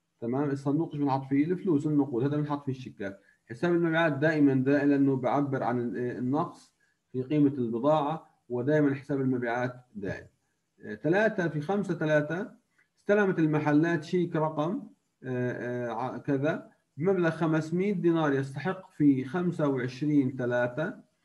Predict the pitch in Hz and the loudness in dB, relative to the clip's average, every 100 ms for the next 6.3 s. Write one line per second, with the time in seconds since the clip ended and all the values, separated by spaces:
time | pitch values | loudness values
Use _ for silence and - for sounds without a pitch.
0 | _ _ _ 143 160 170 165 165 185 190 | _ _ _ -2 2 0 2 2 2 0
1 | - 180 139 139 151 156 151 165 156 143 | 0 2 4 4 2 0 0 0 4 4
2 | 139 135 131 147 147 92 92 104 117 147 | 4 0 -2 -6 -4 -4 -4 -4 -2 -2
3 | 170 175 165 175 170 165 190 196 180 - | 0 0 0 0 -2 -2 0 2 2 2
4 | 127 123 120 117 143 190 - _ _ _ | 0 0 -4 -2 -4 -6 -10 _ _ _
5 | 117 143 170 156 147 143 135 131 127 110 | -8 -4 0 2 2 0 -2 -2 -4 -4
6 | 95 95 95 | -4 -6 -6